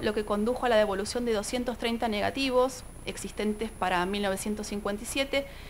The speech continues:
Sin embargo, el reconocimiento de su influencia, tanto como colaboradora en los experimentos fotográficos de Moholy-Nagy como agente en la construcción de la identidad visual de la Bauhaus, podríamos pensar que sigue siendo un proyecto en curso.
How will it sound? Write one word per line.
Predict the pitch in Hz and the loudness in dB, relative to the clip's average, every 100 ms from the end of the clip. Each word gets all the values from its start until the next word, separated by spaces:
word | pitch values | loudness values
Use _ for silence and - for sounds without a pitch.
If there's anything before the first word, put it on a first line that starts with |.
| - - | -14 -2
Sin | 302 | 4
embargo, | 302 285 285 285 | 6 8 8 8
el | |
reconocimiento | 247 220 220 226 240 233 233 | 6 2 -2 -2 -2 0 0
de | 233 | 0
su | - | 0
influencia, | 220 214 226 240 233 - 214 208 | -2 0 2 2 0 -2 0 2
tanto | 240 254 254 | 2 2 2
como | 233 214 214 | 0 0 0
colaboradora | 196 196 190 190 196 277 262 214 208 | 2 4 4 6 10 10 10 8 6
en | 202 | 0
los | 196 - | -4 -6
experimentos | - 196 202 214 220 | -6 -4 -2 -2 -4
fotográficos | 208 202 202 214 214 214 208 | -6 -2 0 0 -2 -6 -4
de | 208 | -4
Moholy-Nagy | 196 196 214 208 214 226 202 185 - - - - - | -4 -4 -2 0 2 4 4 0 -6 -12 -16 -12 0
como | 196 196 190 - | 4 6 6 4
agente | 208 - 233 226 226 214 | 0 2 0 4 2 4
en | 202 | 0
la | 196 | 0
construcción | 294 190 - 220 | -2 -6 -4 -2
de | 220 | 0
la | 208 | 0
identidad | 190 196 208 | -2 0 2
visual | 214 214 226 | 0 0 -2
de | 240 | 2
la | 262 | 2
Bauhaus, | 277 269 - 285 302 - - - - - - | 4 4 4 2 2 -6 -14 -16 -16 -10 -4
podríamos | 208 214 214 214 | -2 0 -2 -4
pensar | 202 208 208 | -4 -4 -4
que | 214 | -6
sigue | - 196 | -6 -6
siendo | 202 202 196 190 196 | -6 -4 0 0 0
un | 196 | -4
proyecto | 180 185 190 180 196 185 - | -6 -6 -6 -4 -2 -2 -4
en | 190 185 180 | -10 -8 -10
curso. | - 156 - - | -8 -10 -10 -14